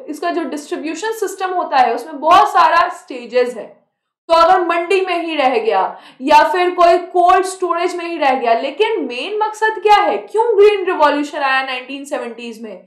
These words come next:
क्यों Norman Borlaug कोशिश किए, क्यों एमएस Swaminathan जो है अपने देश में green revolution लाए,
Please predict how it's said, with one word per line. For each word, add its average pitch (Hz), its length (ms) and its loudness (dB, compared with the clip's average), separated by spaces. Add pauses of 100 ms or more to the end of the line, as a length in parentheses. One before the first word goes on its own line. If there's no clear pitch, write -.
(300)
क्यों 440 260 6
Norman 370 540 4
Borlaug 294 580 4
कोशिश 277 400 -4
किए, 226 200 -4
क्यों 392 400 2
एमएस 381 300 -2
Swaminathan 320 680 0
जो 294 140 -6
है 269 80 -2
अपने 285 180 -12
देश 262 280 -6
में 269 120 -14
green 247 200 -10
revolution 196 580 -6
लाए, 170 180 -16